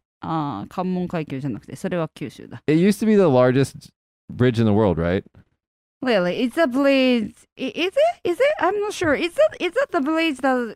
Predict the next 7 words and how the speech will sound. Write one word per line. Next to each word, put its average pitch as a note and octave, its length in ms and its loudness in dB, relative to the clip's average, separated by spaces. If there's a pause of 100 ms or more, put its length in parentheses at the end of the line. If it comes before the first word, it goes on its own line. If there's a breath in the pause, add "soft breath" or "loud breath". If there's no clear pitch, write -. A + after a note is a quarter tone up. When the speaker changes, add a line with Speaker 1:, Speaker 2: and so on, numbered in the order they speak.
Speaker 1:
you A3 80 -8
know, G3 160 -4
connect A3+ 480 -8
with G3+ 560 -2 (180)
Hyogo G3 540 -2
and E3 1500 -2
Shikoku? - 540 -12